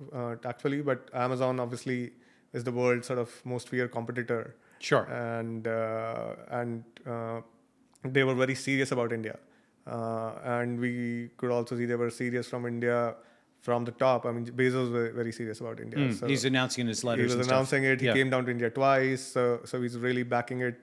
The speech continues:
Speaker 1: uh,
Speaker 2: Mm.
Speaker 1: with his time and, <laughs> and, and money as
Speaker 2: Yep.
Speaker 1: well. So, so we, uh, we were taking them very s-, uh, seriously. Uh, it was almost,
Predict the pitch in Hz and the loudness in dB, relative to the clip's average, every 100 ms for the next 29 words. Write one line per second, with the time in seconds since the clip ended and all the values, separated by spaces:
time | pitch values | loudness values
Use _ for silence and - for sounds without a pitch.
0 | - 127 117 90 - - _ - 127 135 | -2 2 2 0 -10 -20 _ -6 0 0
1 | 135 143 135 139 131 123 110 196 143 131 | 2 2 4 4 2 -2 2 4 4 2
2 | 127 131 123 123 123 123 135 139 120 - | 0 0 0 -2 -2 2 2 2 0 -8
3 | - - - 127 127 127 127 120 113 - | -18 -20 -12 0 2 4 6 4 0 -6
4 | - - 127 123 120 117 - _ _ _ | -8 0 4 4 2 0 -6 _ _ _
5 | - 127 131 127 127 123 123 127 123 120 | -10 -4 -2 0 0 0 2 2 2 0
6 | 117 117 - - 139 135 135 135 135 135 | -2 -6 -10 -10 -6 0 4 4 4 2
7 | 135 127 123 117 - - 131 117 117 113 | 2 2 2 0 -4 -10 -6 -4 -4 -6
8 | - 135 143 143 135 117 - - 123 117 | -4 0 2 0 -2 -4 -6 -10 -6 -4
9 | 117 113 117 - 127 123 131 139 139 131 | -4 -4 -6 -8 -4 -2 4 6 6 2
10 | - - - - 139 143 151 156 151 | -8 -14 -16 -6 2 2 4 2 0